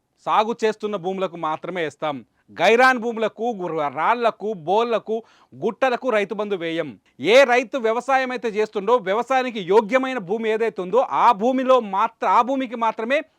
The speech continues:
పెట్టుబడి సహాయాన్ని అందిస్తాం. వ్యవసాయం చేసేదానికి పెట్టుబడి సహాయం ఇస్తాం కానీ వ్యవసాయం చేయని భూమికి ఎందుకు ఇస్తాం?"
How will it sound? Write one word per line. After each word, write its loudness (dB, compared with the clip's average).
పెట్టుబడి 2
సహాయాన్ని 2
అందిస్తాం. -10
వ్యవసాయం 2
చేసేదానికి 0
పెట్టుబడి 0
సహాయం -2
ఇస్తాం -6
కానీ -4
వ్యవసాయం 0
చేయని -2
భూమికి -4
ఎందుకు -4
ఇస్తాం?" -8